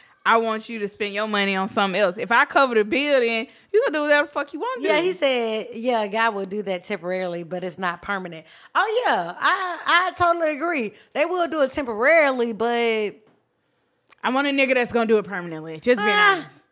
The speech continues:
Speaker 2: sometimes I don't even feel like being bothered.
Speaker 1: I'll be bothered. Listen, I, I
Speaker 2: But what you gonna do when you get a husband?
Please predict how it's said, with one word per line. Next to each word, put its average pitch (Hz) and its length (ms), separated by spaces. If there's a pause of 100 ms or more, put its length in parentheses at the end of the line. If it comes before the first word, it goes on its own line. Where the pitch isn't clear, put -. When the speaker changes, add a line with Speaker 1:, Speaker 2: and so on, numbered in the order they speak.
(380)
Speaker 2:
sometimes 320 420
I 262 80
don't 262 120
even 214 120
feel 214 120
like 185 160
being 170 160
bothered. 170 420 (1000)
Speaker 1:
I'll 320 160
be 381 80
bothered. 254 440 (480)
Listen, 190 360 (200)
I, 202 80
I 233 680
Speaker 2:
But - 40
what 480 200
you 392 60
gonna 370 140
do 339 60
when 302 100
you 247 40
get 240 120
a 226 40
husband? 185 500